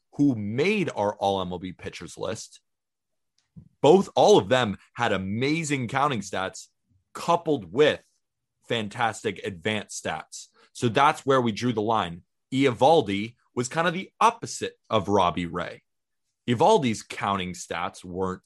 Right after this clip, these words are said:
that great, but the advanced stats are good. Robbie Ray was kind of the complete opposite. Overall, I think Robbie Ray,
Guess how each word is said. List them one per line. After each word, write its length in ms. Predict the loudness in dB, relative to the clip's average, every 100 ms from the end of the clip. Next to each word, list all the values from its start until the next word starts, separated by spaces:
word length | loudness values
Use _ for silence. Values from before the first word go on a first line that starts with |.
| -2
that 280 | -2 -2
great, 320 | -4 -4 -4 -6
but 120 | -8
the 120 | -8
advanced 400 | -6 -6 -6 -6
stats 220 | -6 -6
are 60 | -2
good. 240 | 2 2
Robbie 240 | 2 0 0
Ray 140 | -2
was 100 | -2
kind 180 | -6 -8
of 60 | -8
the 80 |
complete 320 | -12 -8 -2 0
opposite. 480 | 0 0 -8 -12 -14 _ _ _ _ _
Overall, 420 | 4 6 6 6
I 60 | 4
think 180 | 0 0
Robbie 300 | 2 2 0
Ray, 280 | -2 0